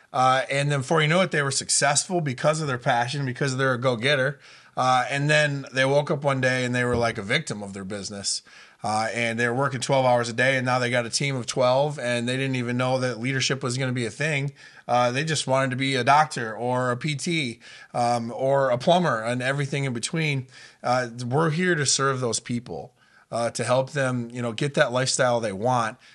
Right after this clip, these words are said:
and to make more money, to save more time, to grow the business that they want that leaves a legacy, um, you know, so that they're not a victim of it, so that they can own it, so that they can live the life they want,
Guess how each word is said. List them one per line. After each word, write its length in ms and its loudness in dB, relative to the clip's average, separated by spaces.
and 500 -6
to 140 0
make 240 0
more 100 0
money, 260 0
to 80 -4
save 220 2
more 160 0
time, 520 -2
to 100 -6
grow 260 2
the 100 -4
business 520 0
that 180 -6
they 140 0
want 480 2
that 160 -10
leaves 240 -4
a 80 -2
legacy, 640 -4
um, 460 -4
you 80 -8
know, 200 -4
so 300 2
that 180 0
they're 120 -2
not 260 0
a 60 -4
victim 360 -6
of 160 -2
it, 140 -4
so 220 -2
that 180 -4
they 140 -2
can 200 -2
own 240 0
it, 140 -4
so 140 -4
that 160 -8
they 120 -2
can 200 -6
live 240 -2
the 80 -4
life 320 -2
they 120 -6
want, 520 -4